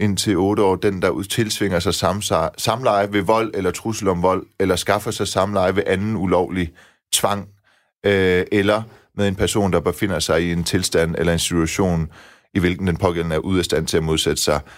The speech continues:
øh, handlingen. Men jeg er faktisk ikke enig, fordi i, ved en gennemgang af retspraksis, så er der eksempler på, hvor at, at, at der bliver dømt for voldtægt alene baseret på, hvor det foregik, altså, øh, lokation,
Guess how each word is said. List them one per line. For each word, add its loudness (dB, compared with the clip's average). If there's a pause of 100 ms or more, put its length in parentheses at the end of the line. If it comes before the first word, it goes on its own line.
(300)
øh, 2
handlingen. -2 (1400)
Men 4
jeg 4
er 2
faktisk 0
ikke 2
enig, -2 (200)
fordi -2
i, -4
ved 2
en 0
gennemgang 2
af -2
retspraksis, -2
så 2
er 2
der 2
eksempler 0
på, 0
hvor 2
at, 2
at, -2 (600)
at 0
der 0
bliver 2
dømt -2
for -2
voldtægt -2 (280)
alene 2
baseret 0
på, 0
hvor 0 (200)
det 0
foregik, -4 (100)
altså, -2 (460)
øh, 2
lokation, -2